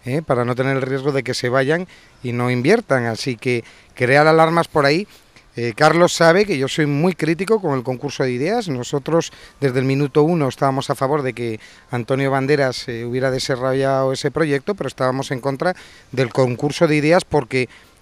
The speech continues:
es que no tiene sentido. Gana una idea que es la mejor, como en la que tuvimos en El Río, pero luego no se ejecuta.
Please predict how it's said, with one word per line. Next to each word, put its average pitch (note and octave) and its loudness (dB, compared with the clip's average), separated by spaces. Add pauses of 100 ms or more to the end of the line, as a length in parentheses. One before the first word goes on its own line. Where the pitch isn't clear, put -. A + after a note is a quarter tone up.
es D3+ -4
que F#3 2
no F3+ 2
tiene E3+ 0
sentido. C#3+ -4
Gana D3 0
una E3 0
idea D#3+ 2
que B2+ -4
es C#3+ -4
la D#3 2
mejor, E3 0
como C3 -4
en B2+ -4
la B2 0
que C3 -6
tuvimos C#3 -4
en D#3+ -2
El D#3 -2
Río, E3 -2
pero D3+ 0
luego C3+ -2
no C#3+ -6
se - -12
ejecuta. C3 -10